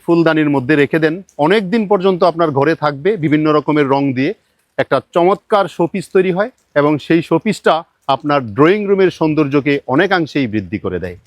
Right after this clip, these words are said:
এই লাল সোনা উদ্ভিদের ফল বা তুন উদ্ভিদের ফল অথবা রঙি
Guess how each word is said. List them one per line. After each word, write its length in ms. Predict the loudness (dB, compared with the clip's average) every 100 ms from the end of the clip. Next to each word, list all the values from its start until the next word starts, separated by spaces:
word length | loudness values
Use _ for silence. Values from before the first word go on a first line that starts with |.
| _ _ 2
এই 140 | 4 4
লাল 160 | 2 0
সোনা 300 | -2 0 0 0
উদ্ভিদের 420 | -2 -2 2 2 0 _
ফল 240 | -2 0 0 -6 _ -2
বা 100 | 0 0 -2
তুন 160 | 0 2 2
উদ্ভিদের 380 | 0 0 0 2
ফল 160 | -2 -2 -8 _ -2
অথবা 340 | -2 0 -2 -2 -6 _ _ -2
রঙি 340 | 2 4 2